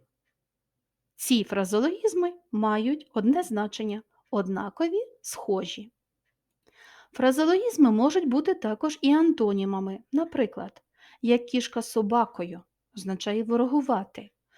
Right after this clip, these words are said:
водою не розлити, навпаки, означає дружити. У реченні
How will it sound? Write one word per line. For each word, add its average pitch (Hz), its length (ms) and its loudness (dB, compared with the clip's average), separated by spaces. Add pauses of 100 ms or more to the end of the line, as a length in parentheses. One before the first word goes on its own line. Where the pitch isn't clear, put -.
(180)
водою 226 500 4
не 233 120 4
розлити, 294 760 0
навпаки, 202 720 -2 (260)
означає 196 800 -6 (200)
дружити. 220 680 -2 (1400)
У 220 120 2
реченні 226 640 0